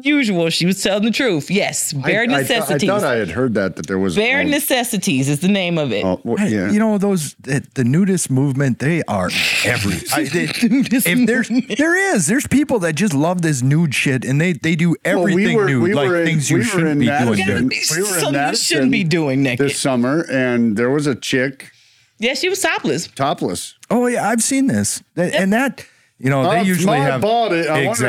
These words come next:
Speaker 2: go up
Speaker 3: Exactly.
Speaker 2: and ask her. I wanted to go say, "So, kudos for you, you know, letting
Speaker 1: Your
Speaker 2: everybody
Speaker 1: boobies.
Speaker 2: see your boobies." 'Cause
Speaker 1: Yeah.
Speaker 2: I like boobs.
Speaker 1: Boobies, yeah.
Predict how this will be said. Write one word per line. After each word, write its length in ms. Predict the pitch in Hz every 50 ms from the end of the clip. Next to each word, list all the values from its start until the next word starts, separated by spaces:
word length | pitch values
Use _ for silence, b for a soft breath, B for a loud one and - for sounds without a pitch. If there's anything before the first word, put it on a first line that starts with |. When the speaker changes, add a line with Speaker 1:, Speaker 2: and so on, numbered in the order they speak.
| 117
Speaker 2:
go 100 | 107 170
up 120 | 180 185 175
Speaker 3:
Exactly. 20 | 165
Speaker 2:
and 80 | 147
ask 320 | 143 139 151 165 139 - -
her. 360 | 143 123 117 110 110 110 - -
I 60 | 123
wanted 180 | 120 131 135 131
to 80 | 120
go 80 | 120 117
say, 280 | 101 - 117 110 107 101
"So, 600 | 95 - 120 117 113 110 110 107 104 101 - _ _ _ b b b b b b b b b b b b b b _ _ _ -
kudos 340 | - 147 143 123 113 101 -
for 100 | - 104
you, 260 | 98 98 92 87 - _ _ _ -
you 140 | - 101
know, 220 | 90 87 87 87 - - _ -
letting 160 | 104 98 78
Speaker 1:
Your 60 | 95 170
Speaker 2:
everybody 160 | 160 180 185 -
Speaker 1:
boobies. 160 | 151 156 170
Speaker 2:
see 80 | - 110
your 80 | 101 80
boobies." 460 | 71 90 98 90 82 82 80 - -
'Cause 120 | - -
Speaker 1:
Yeah. 140 | 139 85 82
Speaker 2:
I 40 | 87
like 220 | 87 90 87 -
boobs. 60 | - - 165
Speaker 1:
Boobies, 380 | 175 160 160 180 190 185 - 202
yeah. 400 | 180 180 151 131 143 160 175